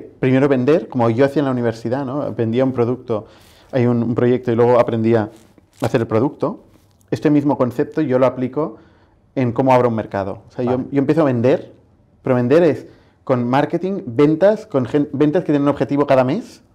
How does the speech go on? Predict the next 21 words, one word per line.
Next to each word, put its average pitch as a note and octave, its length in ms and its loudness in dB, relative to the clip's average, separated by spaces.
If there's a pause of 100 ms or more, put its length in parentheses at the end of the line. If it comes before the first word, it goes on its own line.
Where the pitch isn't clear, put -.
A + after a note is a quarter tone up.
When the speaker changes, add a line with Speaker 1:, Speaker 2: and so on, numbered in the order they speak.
(120)
Speaker 1:
de, B2 180 -2
de, A#2 400 -2
de A#2 140 -2
ventas, A#2+ 500 -4
¿no? F#3 160 -6 (420)
Entonces, C3 240 -2
cuando B2+ 380 2 (640)
hay D3 160 4
este D#3+ 200 2
ecosistema D3+ 520 -2
es C3 220 -4
cuando D3 260 -2
se C#3 80 -6
empieza C3 480 -4 (540)
a, A#2 480 0
a, - 360 -8
a - 40 0
reaccionar, G#2+ 560 -4
¿no? C#3 180 -8
Y A2+ 80 -6
entonces A#2 300 -4